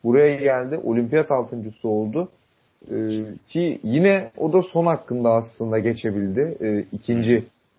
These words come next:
üçüncü yani üçüncü hakkının sonunda elenmeye çok yakındı ama harika bir atlayışla yine ilk sekize attı kendini. Olimpiyat altıncısı oldu Necati. Ee,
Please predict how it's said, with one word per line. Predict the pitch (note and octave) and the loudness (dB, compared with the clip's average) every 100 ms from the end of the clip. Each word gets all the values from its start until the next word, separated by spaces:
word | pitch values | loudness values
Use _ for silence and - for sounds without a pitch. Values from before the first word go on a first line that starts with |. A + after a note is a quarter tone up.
| _ | _
üçüncü | A2 A2 A2 G#2+ G#2+ | -10 -4 -2 -2 -2
yani | - E2+ - _ _ _ _ _ - | -4 -4 -8 _ _ _ _ _ -8
üçüncü | G#2 - B2+ D3 | -4 -2 2 4
hakkının | C#3 C#3 C#3+ | 4 0 -4
sonunda | C#3 C#3 C3+ C#3 | -4 -4 -4 0
elenmeye | C3 C3 B2+ C3+ C3+ | 0 0 -4 -4 -4
çok | D#3 C#3+ | -4 -4
yakındı | B2 A#2+ A#2 | -4 -4 -2
ama | D#3 F#3 G3 G3+ _ _ _ - _ _ _ _ | -2 -2 -4 -6 _ _ _ -20 _ _ _ _
harika | - G#2+ B2 C#3 D#3 | -4 2 2 4 4
bir | C#3 | 4
atlayışla | A#2 - B2+ - | 2 2 -2 0
yine | A2+ G#2+ | -2 -2
ilk | G2 G2 - | -6 -8 -6
sekize | G2+ G2 G2+ | -10 -6 -6
attı | F2+ - | -6 -8
kendini. | - F#2+ G#2 F3 - _ _ | -8 -6 -4 -6 -8 _ _
Olimpiyat | - C3+ D3+ E3+ D#3+ | 0 2 2 2 4
altıncısı | C#3+ C3+ B2 A#2 A2 - | 4 2 -2 -8 -10 -8
oldu | A2 G#2+ G#2 E3+ F#3 _ _ _ _ | -4 -2 -2 -2 -4 _ _ _ _
Necati. | A2 A2 A2+ G#2+ G#2+ F3+ | -4 0 2 2 0 -4
Ee, | E3 - - C#3 C3+ C3 | -2 -4 -4 -4 -4 -6